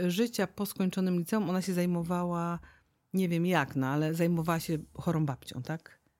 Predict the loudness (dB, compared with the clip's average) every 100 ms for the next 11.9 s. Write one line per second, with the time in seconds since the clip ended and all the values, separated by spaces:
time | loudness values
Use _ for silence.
0 | _ -8 -2 -2 -2 -4 -2 -2 -4 -6
1 | -6 -4 -4 -6 -4 -2 -2 -6 -10 -4
2 | -2 -2 -6 -12 -16 _ _ _ -20 -18
3 | -18 -20 _ 0 2 2 2 2 0 -2
4 | -6 _ _ _ _ _ _ _ _ _
5 | _ _ -16 -2 2 4 4 2 0 0
6 | 2 2 0 -2 -2 0 -2 0 0 0
7 | -4 -4 -2 -2 0 2 2 0 -2 -2
8 | 0 2 2 2 -2 -2 0 2 2 2
9 | 0 -6 -2 0 0 -2 -4 -8 _ _
10 | _ _ -20 -20 -20 -18 -8 0 0 0
11 | -2 0 2 2 2 2 2 0